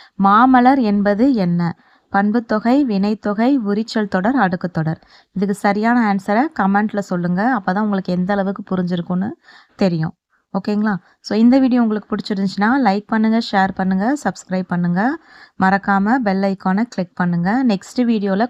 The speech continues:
கொஸ்டின் பேப்பர் பார்த்துடலாம். நைன் செட் கொஸ்டின்ஸ் இருக்கு, ப்ரீவியஸ் இயர் கொஸ்டின் பேப்பர், அதை கண்டினியூ பண்ணிடலாம். இதோட பி டி எஃப்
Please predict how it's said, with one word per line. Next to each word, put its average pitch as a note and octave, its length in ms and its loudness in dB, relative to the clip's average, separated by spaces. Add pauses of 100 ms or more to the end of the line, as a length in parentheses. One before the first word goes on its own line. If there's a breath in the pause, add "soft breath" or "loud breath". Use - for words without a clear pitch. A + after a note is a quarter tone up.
கொஸ்டின் B3+ 340 0
பேப்பர் G3 340 -2
பார்த்துடலாம். F3+ 520 -4 (360 loud breath)
நைன் G3+ 280 4
செட் B3 320 -2
கொஸ்டின்ஸ் G#3 420 0
இருக்கு, F#3 280 -2
ப்ரீவியஸ் G#3+ 380 -2
இயர் F#3 200 -4
கொஸ்டின் F3+ 260 -2
பேப்பர், G3 280 -2
அதை G#3 240 -2
கண்டினியூ F3+ 380 -2
பண்ணிடலாம். D#3+ 440 -4 (840)
இதோட G#3+ 420 0
பி A#3+ 180 0
டி A#3 100 0
எஃப் C#4+ 200 2